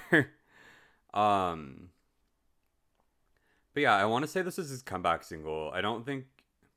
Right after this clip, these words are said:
I could be wrong, but he hasn't released anything for a minute. Um, but it is a bit of a departure for him, and I'm kind of into it.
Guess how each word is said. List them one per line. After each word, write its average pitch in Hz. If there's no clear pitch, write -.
I 120
could -
be 180
wrong, 90
but 85
he 85
hasn't 98
released 87
anything 80
for 82
a 80
minute. 76
Um, 90
but 95
it 113
is 117
a 139
bit 131
of 117
a 110
departure 82
for 78
him, 78
and 82
I'm 80
kind 85
of 76
into 76
it. 50